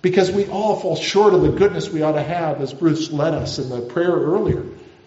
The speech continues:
Justice without love leads to condemnation. But love without justice ignores injustice,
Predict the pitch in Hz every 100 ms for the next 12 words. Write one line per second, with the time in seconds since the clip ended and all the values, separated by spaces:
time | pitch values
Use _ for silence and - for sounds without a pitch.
0 | _ - _ _ - 190 185 208 165 151
1 | 139 139 196 170 143 - - 165 180 -
2 | 143 160 160 147 151 160 160 185 - -
3 | - _ _ - - 185 190 220 196 175
4 | 151 - 190 180 - 131 123 - - -
5 | - 175 147 147 190 190 185 185 185 185
6 | - - - - - -